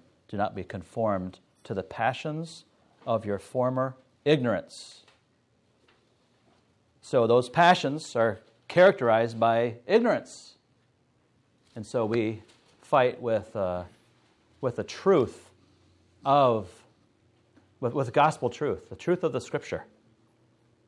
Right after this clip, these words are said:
And that's how we deny ourselves those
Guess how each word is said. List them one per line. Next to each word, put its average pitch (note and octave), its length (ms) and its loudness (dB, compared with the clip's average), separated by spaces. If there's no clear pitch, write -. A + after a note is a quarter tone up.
And F#2+ 300 -4
that's A2 240 0
how G2+ 160 -2
we F2+ 280 -8
deny G#2 520 0
ourselves F#2 580 -4
those F2 380 -12